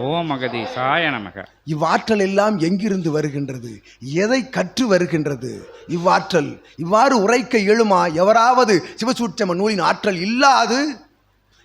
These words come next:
Speaker 2: இவனுக்குள்ளிருந்து எழுகின்ற பேராற்றல், இவனை இருகரம், இவனை இருகரத்தினை, இவன் இருகரத்தில் அவன் இருகரத்தையும் தாளினையும் இறுக பற்றுகின்ற பொழுது வருகின்ற பேராற்றல். இம்மலலை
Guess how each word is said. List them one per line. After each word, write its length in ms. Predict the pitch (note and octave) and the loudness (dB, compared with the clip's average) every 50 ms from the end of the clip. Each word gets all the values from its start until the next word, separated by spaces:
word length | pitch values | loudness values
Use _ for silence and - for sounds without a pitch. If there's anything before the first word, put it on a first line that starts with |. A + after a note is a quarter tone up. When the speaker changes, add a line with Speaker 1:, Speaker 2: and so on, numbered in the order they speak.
| - F#3 | -6 -2
Speaker 2:
இவனுக்குள்ளிருந்து 680 | G#3+ B3+ C#4 C#4 F#3 - D#4 E4 E4 E4+ E4 D#4+ C#4+ D4+ C#4+ | 2 2 2 0 2 2 4 4 4 4 4 4 4 4 4
எழுகின்ற 340 | C4+ C4+ B3+ G#3+ B3+ B3 B3 A#3 - - | 4 2 2 0 0 2 2 0 2 2
பேராற்றல், 680 | A#3 C4 D4 D#4 D4+ D4 B3+ B3 B3 - A3+ A3+ G3 E3 C3 - - - - F3+ G#3+ | 6 8 8 8 8 6 4 2 0 2 2 4 4 2 0 -4 -10 -12 -4 -2 0
இவனை 260 | B3+ D4+ D4+ D4+ D4 C#4 B3 B3 C#4 | 2 4 4 4 4 4 4 4 4
இருகரம், 560 | D#4+ E4+ D#4+ A#3 D4+ D#4+ E4 F4 D#4+ C4+ G#3 D#3+ C#3+ - - - - - F#3 A3+ | 4 4 6 6 6 6 6 6 6 4 0 -2 -4 -8 -14 -20 -12 -4 -2 2
இவனை 240 | C#4 D#4 D4+ D4+ C#4+ B3 B3 C#4 | 2 4 4 4 2 4 4 4
இருகரத்தினை, 840 | D#4 F4+ E4+ D#4+ B3 C#4 D4+ D#4+ D#4+ - - D4+ D4+ C4+ B3 A3+ G#3+ A#3 C#4+ E4+ F4 D#4+ B3+ - - - - G3+ | 6 6 6 6 4 4 6 4 4 4 2 2 2 4 4 2 2 2 4 4 4 4 2 -2 -4 -4 -2 0
இவன் 160 | B3+ D4+ D4 D4+ D4+ | 2 4 4 6 6
இருகரத்தில் 600 | D#4+ E4+ C#4+ D4+ D#4+ E4 D#4+ E4 - E4 D#4 C#4+ C#4 | 6 6 6 6 6 6 2 4 2 4 6 6 6
அவன் 160 | C#4 C#4+ C4+ B3+ | 4 4 4 4
இருகரத்தையும் 680 | D4+ E4+ C#4 C4 C#4+ C#4+ C#4+ C#4+ - C#4 C4+ C4 A#3+ F#3+ - - - - A#3 | 2 4 4 4 2 2 0 2 2 2 4 4 2 2 0 -6 -6 -2 2
தாளினையும் 540 | A#3+ C#4+ E4+ F4 E4 D#4 D4+ C#4 C#4+ C4 A#3 A#3 | 4 4 4 4 4 4 4 4 4 2 2 4
இறுக 180 | D4+ F4+ D#4+ E4 D4+ - - | 4 6 6 6 4 4 2
பற்றுகின்ற 460 | C#4+ D4 - - F4 D#4+ E4 C#4+ D4 C#4+ B3+ | 0 0 0 0 2 2 4 4 4 6 6
பொழுது 240 | C4 B3+ A3+ A#3+ G#3+ D3+ - - - F3 | 6 4 4 2 0 0 -2 -8 0 2
வருகின்ற 380 | A3+ C#4 E4 C4+ D4+ C#4+ B3+ A#3+ G3 - - | 4 4 4 4 4 2 2 0 0 2 2
பேராற்றல். 720 | B3+ D4 E4+ E4+ E4 C#4+ C4 A#3 F#3+ E3+ G#3+ G#3+ F#3+ D#3+ D3 C3+ A#2+ A2 G2 - _ _ _ _ - - - G#3 | 6 8 8 8 8 6 2 2 0 2 2 2 2 2 -2 -6 -10 -14 -18 -20 _ _ _ _ -18 -8 -4 -2
இம்மலலை 400 | C4 C4+ C#4 D4 E4 E4+ E4+ D#4+ | 0 2 4 4 4 4 4 4